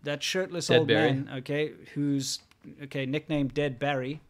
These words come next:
Speaker 1: put a two-second clip of him in there, okay?
Speaker 2: 'Cause he's a shill.
Speaker 1: No, he's one, he's definitely
Speaker 2: <laughs> I
Speaker 1: one
Speaker 2: mean,
Speaker 1: of the shills.
Speaker 2: he is a
Speaker 1: Hundred percent a shill.
Speaker 2: C C P
Speaker 1: We've got
Speaker 2: shill.
Speaker 1: tons of proof that he's a,
Speaker 2: Got
Speaker 1: a
Speaker 2: some
Speaker 1: C C P
Speaker 2: proof in
Speaker 1: shill.
Speaker 2: this video.
Speaker 1: Yeah. He did a copyright takedown claim. Now,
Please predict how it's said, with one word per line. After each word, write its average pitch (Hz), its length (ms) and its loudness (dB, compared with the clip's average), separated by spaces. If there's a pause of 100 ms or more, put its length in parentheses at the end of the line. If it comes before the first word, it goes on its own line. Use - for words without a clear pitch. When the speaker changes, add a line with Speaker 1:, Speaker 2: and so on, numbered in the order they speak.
(920)
Speaker 1:
put 247 140 6
a 220 60 2
two-second 240 580 0
clip 202 240 -2
of 160 100 -2
him 147 140 2
in 123 100 -2
there, 95 240 -12 (320)
okay? 156 360 -2 (760)
Speaker 2:
'Cause 143 200 0
he's 135 180 0
a 107 40 -2
shill. - 520 -4
Speaker 1:
No, 196 80 2
he's 196 160 4
one, 240 200 0
he's 196 160 0
definitely 190 460 4
Speaker 2:
<laughs> - 20 6
I - 40 6
Speaker 1:
one 156 180 6
Speaker 2:
mean, - 40 4
Speaker 1:
of 139 60 2
the 139 60 0
shills. 127 320 -2
Speaker 2:
he 135 260 -2
is 139 240 0
a 165 60 -2
Speaker 1:
Hundred 220 160 -2
percent 185 240 -2
a 151 60 -2
shill. 185 160 0
Speaker 2:
C 151 40 4
C 156 60 2
P - 40 2
Speaker 1:
We've - 60 -2
got 190 200 2
Speaker 2:
shill. 139 120 0
Speaker 1:
tons 165 200 0
of 143 80 -6
proof 170 180 -4
that 139 120 -2
he's 131 140 -2
a, 120 220 -6
Speaker 2:
Got 123 40 -2
Speaker 1:
a 127 60 0
Speaker 2:
some 117 120 -4
Speaker 1:
C 143 160 -8
C 135 100 -6
P 135 40 4
Speaker 2:
proof 127 100 -4
in 120 80 2
Speaker 1:
shill. 117 80 -4
Speaker 2:
this 107 80 -6
video. 127 380 -2
Speaker 1:
Yeah. 113 60 -6 (1120)
He 262 300 2
did 220 160 6
a 202 80 4
copyright 214 600 2
takedown 151 640 -2 (100)
claim. 127 500 -4
Now, 180 240 4